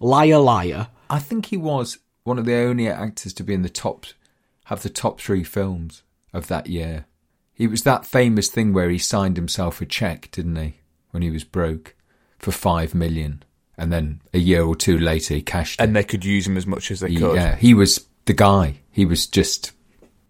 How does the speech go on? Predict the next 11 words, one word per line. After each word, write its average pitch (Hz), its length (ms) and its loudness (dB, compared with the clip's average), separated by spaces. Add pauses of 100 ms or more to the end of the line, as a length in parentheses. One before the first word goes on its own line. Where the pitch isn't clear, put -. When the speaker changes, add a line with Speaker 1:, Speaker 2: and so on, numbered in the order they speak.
(100)
Speaker 3:
It's 151 240 0
interesting, 180 520 2
though, 104 100 4
isn't 123 200 0
it, 101 160 -4
how 107 520 2 (520)
that 131 360 2
was 127 160 0
obviously 117 600 0
the 117 140 0
nineties. 120 760 -4